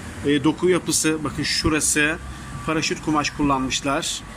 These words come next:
Silinebilir bir doku özelliği var ki bu da yaptığınız aktiviteye göre de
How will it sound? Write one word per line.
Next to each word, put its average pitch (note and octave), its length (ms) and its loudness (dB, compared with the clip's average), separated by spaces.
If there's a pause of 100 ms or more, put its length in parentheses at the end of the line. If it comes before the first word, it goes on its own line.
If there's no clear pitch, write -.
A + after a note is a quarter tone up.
(320)
Silinebilir D3+ 560 2
bir C3 60 -2
doku D3+ 220 2
özelliği C3+ 580 2
var C3 360 0 (280)
ki D3 220 2
bu D#3 100 2
da D#3+ 200 2
yaptığınız D3+ 460 0
aktiviteye D3+ 600 0
göre C3+ 280 2
de F3 200 2